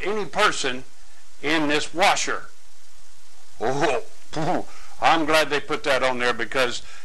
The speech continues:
you know, if you can't get those socks off, they've been on too long, might just want to throw you in there and run them with them socks.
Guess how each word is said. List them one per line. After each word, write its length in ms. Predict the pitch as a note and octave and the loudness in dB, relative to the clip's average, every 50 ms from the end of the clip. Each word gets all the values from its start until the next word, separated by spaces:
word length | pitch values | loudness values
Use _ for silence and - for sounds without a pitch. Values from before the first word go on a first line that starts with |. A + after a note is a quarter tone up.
| - - | -4 -2
you 80 | A#2+ | 0
know, 60 | C3 C3+ | 2 2
if 120 | C3 C3 | 2 0
you 80 | C3+ B2 | -2 0
can't 220 | - F3 F3+ E3+ | 2 2 2 4
get 160 | D#3+ E3+ D#3 | 2 0 0
those 240 | - F3 E3 D3 - | 2 0 0 2 2
socks 380 | - F#3+ F3+ E3+ E3 - - F3 | 4 4 4 4 4 2 2 2
off, 220 | E3 E3 D#3+ - | 2 2 2 0
they've 120 | C3+ A#2 | -2 -2
been 160 | A#2 D3 D#3+ E3 | 0 0 2 4
on 180 | E3 E3 D3+ | 4 2 2
too 180 | C3+ - F3+ E3+ | 2 0 0 2
long, 360 | E3 F3 F3 F3+ F3+ F3 D#3 - - - - - - - - - - - - - - - - - - - | 4 6 6 6 4 2 0 -4 -6 -6 -6 -6 -6 -6 -6 -6 -6 -6 -6 -6 -6 -6 -6 -4 -4 0
might 220 | - C3 D3 D3 A#2+ | 2 2 2 2 2
just 180 | C3 C3+ - | 0 -2 0
want 160 | D#3 D#3+ D3 | 2 2 2
to 60 | B2+ A2+ | 2 0
throw 280 | - C#3 E3 E3+ E3 | 0 2 4 4 4
you 140 | D3 C#3 D3 | 2 2 2
in 140 | E3+ E3+ D3+ | 2 2 2
there 220 | C3+ C3 B2 A#2+ | 2 2 2 2
and 120 | A2 G2+ - - - - - - - - - - - - - - - | 0 0 -2 -4 -4 -4 -4 -4 -4 -4 -4 -4 -4 -4 -2 0 2
run 180 | C#3 D#3+ D#3 | 4 4 4
them 160 | D3 C#3 C3+ | 2 0 0
with 160 | C#3 C#3+ C#3 C3 | 0 -2 -2 -2
them 160 | C#3 B2 A2+ | -2 -2 0
socks. 540 | G#2+ - F3 C3+ A#2+ F#2+ - - - - | 0 2 4 4 4 2 0 -4 -6 -6